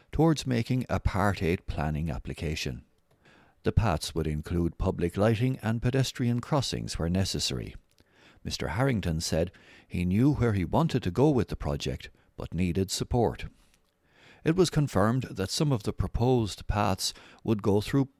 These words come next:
private property, following a query by Councillor John Pender. Mister Harrington said discussions were ongoing with landowners.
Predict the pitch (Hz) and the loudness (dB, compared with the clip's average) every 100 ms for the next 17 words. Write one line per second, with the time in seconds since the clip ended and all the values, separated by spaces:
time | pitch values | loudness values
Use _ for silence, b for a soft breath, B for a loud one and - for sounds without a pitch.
0 | _ - 80 80 78 - - 120 101 80 | _ -4 0 0 -2 -4 -2 0 0 -2
1 | 69 - _ _ _ - 80 101 127 131 | -4 -8 _ _ _ -2 2 2 2 -2
2 | - 101 95 95 101 B B - - 80 | 0 4 4 2 -2 B B -10 -6 -2
3 | 85 - 101 104 87 73 60 - 98 185 | -2 0 0 0 0 -2 -2 0 2 2
4 | 71 62 - _ _ _ b b b b | -2 -6 -14 _ _ _ b b b b
5 | - - - 101 127 117 104 104 - 87 | -10 -6 -2 2 2 2 0 0 0 0
6 | 69 55 - 104 - 120 110 110 - 139 | -2 -4 0 0 0 -2 -2 -2 2 2
7 | 110 80 80 87 85 95 90 92 90 78 | 2 2 2 0 0 -2 0 0 0 -2
8 | 73 62 57 - | -4 -6 -6 -8